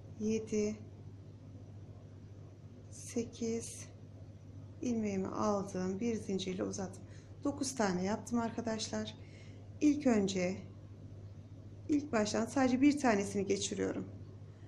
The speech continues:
Diğerlerini hep iki, iki,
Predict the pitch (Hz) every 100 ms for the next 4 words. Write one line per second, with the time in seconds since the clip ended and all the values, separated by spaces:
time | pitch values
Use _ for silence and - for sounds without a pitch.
0 | - - - - - - - 302 247 208
1 | 202 202 214 226 - - - - - -
2 | - - 240 - 220 208 208 - - -
3 | - - - - - - - - - -
4 | 233 233 - 226 202 196 196